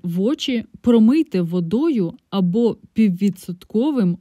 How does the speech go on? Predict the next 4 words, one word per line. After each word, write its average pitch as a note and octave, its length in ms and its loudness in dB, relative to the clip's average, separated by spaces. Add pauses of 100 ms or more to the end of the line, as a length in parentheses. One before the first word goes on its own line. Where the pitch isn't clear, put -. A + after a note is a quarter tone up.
(120)
одновідсотковим G3 1300 0
розчином B3 720 -4
квасців, A#3+ 760 -4 (400)
вазеліновою A3+ 1000 0